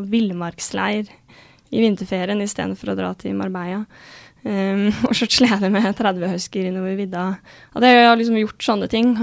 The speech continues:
Ehm, at jeg har, eh, ja, det liksom er litt typisk at jeg gjør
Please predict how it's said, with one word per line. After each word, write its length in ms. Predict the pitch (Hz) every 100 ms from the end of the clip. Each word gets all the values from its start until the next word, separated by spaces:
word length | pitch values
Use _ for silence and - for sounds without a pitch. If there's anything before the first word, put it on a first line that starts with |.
| -
Ehm, 480 | 214 214 208 214 202 - _ - - -
at 160 | 226 -
jeg 160 | 214
har, 220 | 202 196 202
eh, 460 | 202 202 - - - _ _ _ -
ja, 100 | - - 247
det 140 | 233 226
liksom 160 | 226 214
er 60 | 208
litt 80 | -
typisk 400 | 190 190 202 202
at 140 | 196
jeg 220 | 202 202
gjør 160 | 190